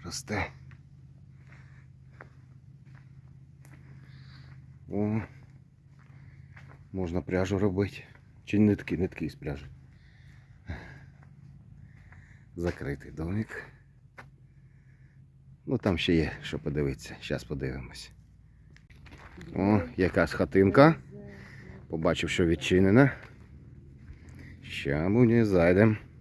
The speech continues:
Інтересно. Так. Здравствуй, хатинка.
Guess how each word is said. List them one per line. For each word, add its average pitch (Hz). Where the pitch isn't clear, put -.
Інтересно. 104
Так. 90
Здравствуй, 92
хатинка. 101